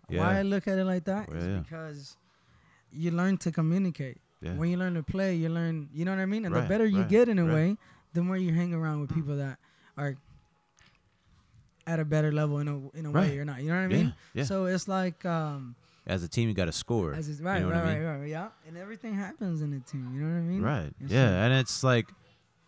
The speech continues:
Speaker 1: I was just reading Wiz Khalifa mentioning that, like,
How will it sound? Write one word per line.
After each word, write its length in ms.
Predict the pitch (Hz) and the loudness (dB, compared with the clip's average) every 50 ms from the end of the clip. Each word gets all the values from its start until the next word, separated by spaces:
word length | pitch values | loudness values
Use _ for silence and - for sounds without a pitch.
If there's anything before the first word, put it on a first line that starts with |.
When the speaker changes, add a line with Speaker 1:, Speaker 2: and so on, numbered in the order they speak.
| _ _ - | _ _ 4
Speaker 1:
I 220 | 98 107 110 110 | 6 6 8 6
was 100 | 113 107 | 6 6
just 160 | 127 123 - | 4 4 4
reading 280 | 117 113 113 113 104 101 | 4 4 4 4 4 6
Wiz 200 | 104 110 107 - | 6 6 4 2
Khalifa 600 | - - 107 104 107 104 - - 95 92 90 87 | 0 -2 2 2 2 2 2 2 2 4 2 2
mentioning 400 | 87 98 95 - - 101 95 95 | 2 0 -2 0 -2 -2 0 0
that, 120 | 90 85 80 | 0 0 0
like, 300 | 85 85 87 90 - | 0 -2 -2 -4 -6